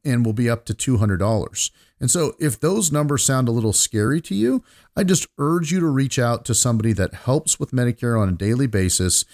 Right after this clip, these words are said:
somebody like us at our firm that can help explain how the different policies that are available can help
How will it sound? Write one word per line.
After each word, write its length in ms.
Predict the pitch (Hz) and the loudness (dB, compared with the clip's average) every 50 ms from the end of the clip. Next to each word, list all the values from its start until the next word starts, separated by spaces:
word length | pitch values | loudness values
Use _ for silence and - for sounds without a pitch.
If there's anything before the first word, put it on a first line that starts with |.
| - - _ | -20 -20 _
somebody 400 | - - - 131 135 135 135 147 | -8 -2 -2 0 0 0 0 0
like 240 | 139 127 127 117 - | 0 0 0 0 0
us 220 | 117 113 110 - - | 0 0 0 0 0
at 100 | 107 101 | 0 0
our 160 | 104 113 117 | 0 0 -2
firm 420 | - - 113 104 101 98 95 92 - _ - - _ | -2 -2 -2 0 2 2 2 0 -2 _ -20 -20 _
that 120 | - 127 113 | -6 -6 -2
can 140 | - 113 110 | 0 2 2
help 200 | 117 117 113 - | 2 0 0 -4
explain 880 | 95 - - - - - - 139 143 147 147 147 143 120 110 98 92 - _ _ _ _ _ | -6 -2 0 -2 -2 -2 -4 -4 -2 0 0 0 2 2 2 0 -2 -4 _ _ _ _ _
how 260 | - - 139 147 156 | -8 -4 -2 0 0
the 140 | 156 147 131 | 0 0 0
different 340 | 127 131 123 - 123 - - | -2 -2 -2 -2 -4 -6 -4
policies 580 | - 123 120 117 117 113 - - 117 107 - 117 | -4 -2 0 0 2 0 0 0 0 0 0 0
that 120 | 107 92 | 0 0
are 160 | 98 90 87 | 0 0 0
available 460 | 90 95 131 156 156 147 117 107 101 | 0 0 0 0 0 0 0 -2 -4
can 180 | - - - 107 | -4 -2 -2 0
help 300 | 92 92 98 98 - - | 0 2 0 -2 -2 -6